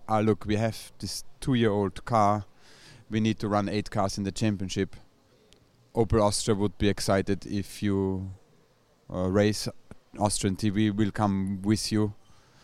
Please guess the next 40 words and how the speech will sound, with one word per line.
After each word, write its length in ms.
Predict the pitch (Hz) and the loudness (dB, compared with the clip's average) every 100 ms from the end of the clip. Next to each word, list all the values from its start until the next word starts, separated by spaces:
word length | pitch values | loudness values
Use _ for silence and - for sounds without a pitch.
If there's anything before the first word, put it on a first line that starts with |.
| - - _ 104 | -20 -20 _ -2
Would 280 | 113 107 | 0 2
you 100 | 110 | 4
race?" 300 | 104 113 120 | 6 6 4
I 60 | 104 | 0
said, 180 | 113 110 | -2 -4
"Yes, 320 | 117 127 - | -2 -2 0
please." 500 | - 131 127 110 - | 4 6 6 4 0
<laughs> 840 | - 254 294 269 269 - 240 - - | -2 2 2 2 -2 -6 -8 -10 -4
But 120 | 113 | 0
I 80 | 127 | 2
knew 240 | 127 127 | 6 8
it's 180 | 123 110 | 8 6
a 60 | 117 | 4
really 320 | 120 117 120 | 4 6 6
old 340 | 110 110 - | 6 4 2
car 360 | - 110 101 101 | 0 2 2 2
and 340 | 101 98 98 90 | 0 -2 -4 -4
I 140 | 101 | -2
will 200 | 98 101 | 0 0
have 360 | 101 98 - 107 | -2 -4 -4 0
no 400 | 104 101 101 95 | 4 6 4 2
testing, 500 | 104 101 - 98 98 | 0 -2 -2 -4 -2
very 220 | 98 95 | 0 0
little 180 | 98 90 | -2 -4
development. 480 | 98 98 98 95 | -2 0 0 -2
But 200 | - 117 | -2 0
and 140 | 143 151 | 2 2
it, 140 | - | 2
honestly, 480 | - 147 233 - 139 | 2 4 2 2 4
I 60 | 120 | 4
had 160 | 117 | 2
nothing 260 | 110 - 104 | 0 -2 -2
else 200 | 104 - | -2 -4
to 100 | 101 | -4
do 160 | 107 | -2
at 100 | 92 | -2
the 60 | 90 | -4
time, 260 | - 87 87 - - - - - - - - | -6 -6 -8 -20 -18 -18 -18 -20 -20 -20 -10
which 200 | 113 120 | -6 0
was, 640 | 127 117 - - - | 2 2 -2 -6 -8